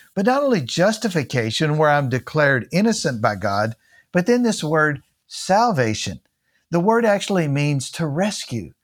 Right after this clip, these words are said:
You understand that. I understand that. I mean,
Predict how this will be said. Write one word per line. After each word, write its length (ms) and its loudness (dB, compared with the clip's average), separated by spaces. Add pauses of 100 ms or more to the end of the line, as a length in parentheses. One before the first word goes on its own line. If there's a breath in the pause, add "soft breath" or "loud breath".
(180)
You 180 0
understand 560 0
that. 300 2
I 220 2
understand 520 -2
that. 420 0 (360 soft breath)
I 60 -2
mean, 260 0